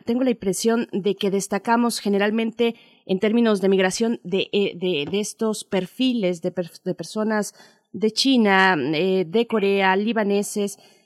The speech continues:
que a veces solo destacamos los, eh, los destacamos en términos económicos,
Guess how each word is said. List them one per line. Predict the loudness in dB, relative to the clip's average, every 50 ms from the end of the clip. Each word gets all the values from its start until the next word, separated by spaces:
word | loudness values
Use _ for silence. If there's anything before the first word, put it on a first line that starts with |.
| _ _ _
que | 2 2 4 4 2 2
a | 2 2
veces | 2 2 0 0 0
solo | 0 0 2 2
destacamos | 0 -2 -4 -6 -6 -2 0 0 0 0 0 -2 -4 -6 -6
los, | -4 -2 0 2 2 2 2 0 -2 -4 -8 -10 -12 -10
eh, | -12 -10 -6
los | -4 -2 -2 -2 -2
destacamos | -4 -8 -8 -8 -6 -4 -4 -2 -2
en | -4 -2
términos | -2 -2 0 0 0 0 -2 -4
económicos, | -6 -6 -4 -4 -2 -2 -2 -2 -2 -4 -4 -4 -4 -4 -4 -6